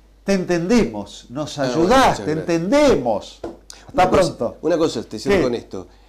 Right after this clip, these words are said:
Speaker 2: Los que están por lo general detrás de estos separatismos, también están detrás de los separatismos mapuches indigenistas acá,
Speaker 1: Bueno.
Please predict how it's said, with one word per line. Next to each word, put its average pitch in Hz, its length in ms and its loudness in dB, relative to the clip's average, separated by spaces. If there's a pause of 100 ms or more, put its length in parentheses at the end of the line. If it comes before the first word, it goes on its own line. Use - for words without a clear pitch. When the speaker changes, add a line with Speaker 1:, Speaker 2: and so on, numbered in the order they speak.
(460)
Speaker 2:
Los 127 180 -6
que 160 80 -8
están 277 260 -4
por 127 140 -4
lo 110 100 -6
general 127 160 -8
detrás 120 240 -6
de - 40 -6
estos 120 180 -10
separatismos, 104 760 -12
también 139 260 -8
están 135 180 -8
detrás 120 280 -8
de 110 140 -4
los 107 160 -8
separatismos 101 640 -12
mapuches 107 480 -10
indigenistas 104 600 -10
acá, 147 380 -6
Speaker 1:
Bueno. 95 160 -14